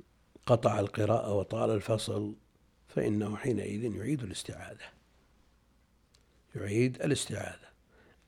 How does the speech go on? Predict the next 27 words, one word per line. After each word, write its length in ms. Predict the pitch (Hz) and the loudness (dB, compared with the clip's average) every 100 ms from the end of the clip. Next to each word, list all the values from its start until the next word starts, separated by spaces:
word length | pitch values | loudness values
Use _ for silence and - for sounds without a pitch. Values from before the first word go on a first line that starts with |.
| - | 4
أما 260 | 165 117 | 8 8
إذا 260 | 110 110 101 | 6 2 0
كان 300 | - 123 101 | 2 2 2
الفاصل 680 | 98 - 110 104 - 95 - | -2 -4 -4 -4 -4 -6 -8
قصيرًا 640 | - - 113 104 101 95 107 _ _ _ _ _ _ _ _ | -10 0 2 4 2 -2 -8 _ _ _ _ _ _ _ _
بأن 220 | 120 107 | -8 -6
سلم 560 | 95 113 110 101 98 101 - | -4 2 4 2 0 -6 -8
أو 140 | - | -8
سلم 460 | 104 - 107 101 98 | -6 -6 -4 -4 -6
عليه 480 | 95 104 110 101 - _ _ _ _ _ - | -6 -4 -2 -2 -6 _ _ _ _ _ -10
بمجرد 580 | 107 98 113 107 101 104 | -6 -2 0 0 -2 -6
"السلام 520 | - - 104 101 101 | -8 -6 -4 -4 -6
عليكم 380 | 101 101 - 101 | -4 -6 -6 -10
ورحمة 280 | 98 - 98 | -10 -10 -8
الله" 320 | 101 101 117 107 | -6 -4 -4 -4
أو 80 | |
بقوله 680 | 98 113 - 113 107 107 107 | -8 -10 -6 -4 -2 -2 -2
"وعليكم 480 | 101 - 110 107 113 | -4 -6 -6 -6 -6
السلام"، 460 | 107 - 113 107 - - - - - | -6 -4 -4 -4 -8 -16 -20 -10 -4
فإن 220 | 165 135 | 0 2
هذا 380 | - 107 143 160 | 0 -2 -4 -2
لا 340 | 175 107 - - - - - - - _ | -2 -2 -6 -12 -18 -20 -20 -20 -20 _
يقطع 460 | 117 117 113 - 98 | 2 2 2 -2 -4
التتابع 720 | - - 101 113 120 156 165 - - _ _ _ - | -4 -4 2 2 4 2 0 -4 -20 _ _ _ -4
ولا 200 | 110 113 | 2 4
يحتاج 500 | 107 - 117 110 - | 2 2 2 4 0
إلى 480 | 120 104 107 131 156 | 0 2 4 2 0